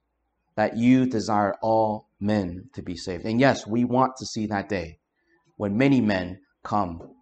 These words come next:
to salvation, come to the saving knowledge of you. Father,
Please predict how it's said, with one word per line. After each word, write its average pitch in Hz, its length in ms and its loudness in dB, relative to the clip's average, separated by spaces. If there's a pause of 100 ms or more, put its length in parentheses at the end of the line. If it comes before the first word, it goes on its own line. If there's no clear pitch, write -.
(280)
to - 100 -20
salvation, 90 540 -4
come 98 280 -6
to - 140 -20
the 80 100 -10
saving 92 440 -8
knowledge 85 540 -8 (320)
of 78 160 -10
you. 82 280 -14 (1300)
Father, 113 500 4